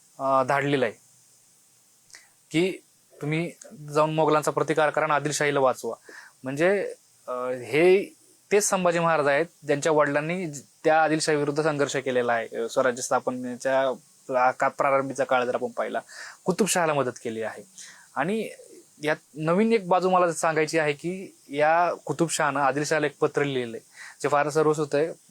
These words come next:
की त्या पत्रामध्ये तो असं म्हणतो की, कुतुबशहा आदिलशहाला म्हणतो की, "इकडून मी, आता मी सध्या गुलबर्ग्याला आहे," त्या पत्रामध्ये तो म्हणतो, "तुम्ही गुलबर्ग्याला आहे, तुम्ही तिकडून विजापूरहून या आणि संभाजीराजे सुद्धा इकडून येतील, आपण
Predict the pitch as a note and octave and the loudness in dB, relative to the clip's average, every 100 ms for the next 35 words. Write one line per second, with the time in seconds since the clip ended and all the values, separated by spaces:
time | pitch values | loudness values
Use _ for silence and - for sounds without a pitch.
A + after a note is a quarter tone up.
0 | F#2 G#2 - - - - C#3 D3+ C#3+ C#3+ | -18 -18 -20 -20 -20 -16 -8 -4 -2 -2
1 | E3 E3 E3 D#3 E3 E3 D#3 E3 D#3 C#3+ | 0 0 0 2 2 4 4 0 -4 -2
2 | - C3+ C3+ D3 D#3+ D#3+ A3 - D3 C#3 | 0 0 -2 -6 -6 -8 -12 -12 -8 -6
3 | - D3+ D3 D3+ C#3+ D3+ C#3 B2+ B2 B2+ | -2 2 2 0 -2 -2 -2 -6 -8 -8
4 | D3+ E3 F3+ - - - _ B2 D3+ D#3+ | -4 -6 -6 -14 -20 -20 _ -8 -2 -2
5 | D#3 D#3+ E3 D#3+ - D3 D3 D#3 D3 D3 | 0 -4 -4 -6 -8 -8 -4 -2 0 2
6 | D#3 D3+ D3 C#3+ C#3 A#2+ A#2 B2 B2+ C3+ | 2 2 2 2 2 0 -2 -4 -2 -4
7 | C3+ C#3 C3+ B2+ C3 C3+ C3 C3 B2+ B2+ | -4 -6 -6 -6 -6 -6 -6 -4 -2 -2
8 | B2+ B2 A#2+ C3 - - - _ - C3 | 0 0 -2 -6 -12 -20 -20 _ -14 -12
9 | - C3 C#3 C3 C3 C3+ C3 C3 B2+ B2+ | -8 -4 -4 0 -2 0 -4 -4 -4 -4
10 | - - - B2 C3+ C3+ C#3 D3+ D3+ D3+ | -6 -20 -12 -4 -2 0 2 2 2 0
11 | D3+ D3 D#3 D3 D3+ D3+ C3+ B2+ A#2+ A#2 | -2 0 0 0 -4 -4 -4 -4 -2 0
12 | D#3+ | -2